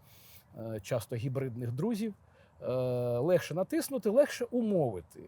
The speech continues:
От під такими аргументами, що, ну, не потрібно допустити Третьої світової, не потрібно там, е, щоб було більше жертв,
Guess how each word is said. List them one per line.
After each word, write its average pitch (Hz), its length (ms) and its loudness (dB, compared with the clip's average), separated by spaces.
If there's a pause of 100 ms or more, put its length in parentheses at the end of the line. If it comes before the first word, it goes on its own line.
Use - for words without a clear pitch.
(100)
От 180 160 -6
під 165 160 -10
такими 185 320 2
аргументами, 180 720 0
що, 143 380 -6
ну, 233 100 -2
не 196 100 -2
потрібно 120 460 -8
допустити 98 500 -12 (320)
Третьої 123 320 -2
світової, 185 800 0 (380)
не 131 120 -4
потрібно 143 540 -2
там, 113 320 -2 (520)
е, 120 220 -2
щоб 131 220 -4
було 131 320 -2
більше 120 520 -4
жертв, 190 720 6